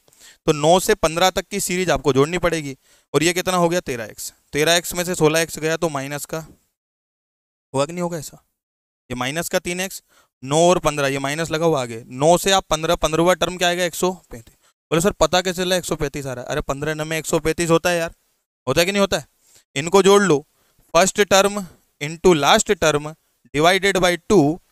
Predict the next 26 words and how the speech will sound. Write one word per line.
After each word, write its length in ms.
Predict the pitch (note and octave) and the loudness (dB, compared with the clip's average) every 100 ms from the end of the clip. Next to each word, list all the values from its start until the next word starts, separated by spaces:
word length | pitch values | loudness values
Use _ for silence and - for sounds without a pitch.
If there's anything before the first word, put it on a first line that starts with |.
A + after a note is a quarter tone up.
| - | -10
into 340 | D#3 E3+ G3+ F#3 _ - | -10 0 2 2 _ 2
total 420 | E3 F3 G#3 G3 | 4 4 2 0
number 260 | F3 E3 E3+ | -2 0 2
of 120 | G3 - | 2 2
terms, 320 | G#3 D#3 A#2+ - - _ _ _ _ | 0 0 -6 -12 -16 _ _ _ _
ये 80 | D#3 | -8
फॉर्मूला 400 | D#3+ E3 F#3+ G3 | -2 -2 0 0
है 180 | F3 B2+ - _ _ - | 0 -4 -8 _ _ -6
अरिथमेटिक 460 | C#3+ E3 E3 D#3 | -6 -4 -6 -6
प्रोग्रेशन 440 | - D3+ D#3 D#3 D#3+ | -4 -2 -2 -6 -6
में 120 | E3+ | -8
sum 260 | - D3+ D#3+ | -4 -4 -2
of 200 | F3+ - _ _ _ _ _ _ _ _ _ _ _ _ - | -4 -6 _ _ _ _ _ _ _ _ _ _ _ _ -10
सीरीज 280 | C#3+ C#3+ C3 | -8 -6 -6
का, 100 | C3 | -2
जो 160 | C3+ | 0
भी 180 | D3 D3 C#3+ - | 0 0 -4 -8
सीरीज 240 | C#3+ C3+ | -6 -6
दी 100 | B2+ | -4
होती 220 | B2 A#2+ | -4 -4
है 20 | |
उसका। 240 | A2+ - G#2 _ _ _ - | -10 -12 -18 _ _ _ -4
अब 80 | C#3+ | -2
इसमें 220 | D#3 F3+ | -2 -4
भाग 180 | D3+ F3+ | -2 -2
लगा, 140 | F#3+ | -2